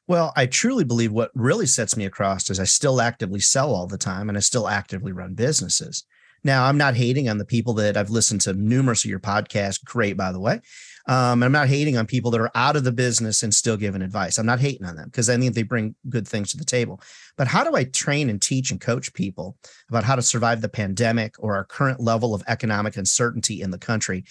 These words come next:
if you actually aren't going through it right now? You know, it's sort of like people that teach,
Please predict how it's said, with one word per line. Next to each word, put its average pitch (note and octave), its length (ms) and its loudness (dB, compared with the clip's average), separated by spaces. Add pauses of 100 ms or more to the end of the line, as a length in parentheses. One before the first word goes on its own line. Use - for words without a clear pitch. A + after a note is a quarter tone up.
(280)
if A2 120 -4
you C3 80 2
actually C3 300 2
aren't A2 180 -2
going G#2+ 240 -2
through A#2 280 0
it G#2 160 0
right F2 360 -6
now? F2 460 -8 (160)
You B2 100 2
know, A2 200 -2 (340)
it's C3+ 160 2
sort E3+ 220 4
of D#3 60 2
like B2+ 140 2
people B2 240 0
that G#2+ 140 -4
teach, A2 400 -2